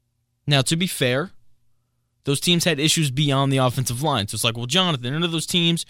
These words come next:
really had a great quarterback. The Bears didn't have good receivers," you know, on and on and on, right?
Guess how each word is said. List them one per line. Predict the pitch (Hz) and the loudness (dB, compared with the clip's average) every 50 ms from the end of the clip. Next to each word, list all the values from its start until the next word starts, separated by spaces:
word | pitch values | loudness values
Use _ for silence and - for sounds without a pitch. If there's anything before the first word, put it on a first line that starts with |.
| - - - - - - | -14 -20 -20 -20 -6 -6
really | 170 170 160 165 | -2 0 0 2
had | 170 170 160 | 2 2 0
a | 160 | 2
great | 147 165 156 - - | 0 0 -2 -2 -6
quarterback. | - - 208 208 202 185 175 156 147 135 127 123 131 - | -4 0 2 4 4 4 4 2 2 2 2 0 -2 -4
The | 151 | -8
Bears | 135 139 175 185 190 185 185 | -4 -2 0 2 2 2 0
didn't | 165 170 170 170 | 0 0 0 2
have | 175 175 165 156 | 2 2 0 0
good | 147 170 156 | -2 -2 -2
receivers," | 151 160 - - 208 220 220 202 175 151 139 139 | 0 -2 -2 -2 0 0 0 0 2 2 2 2
you | 147 151 | 0 0
know, | 151 135 | -2 -2
on | - - 170 185 185 180 | -2 0 0 2 2 2
and | 175 170 | 2 2
on | 165 160 156 | 2 2 2
and | 147 139 131 | 2 2 2
on, | 123 101 92 101 | 0 0 -2 -6
right? | 101 113 117 123 135 - | -6 -4 -4 -2 -2 -4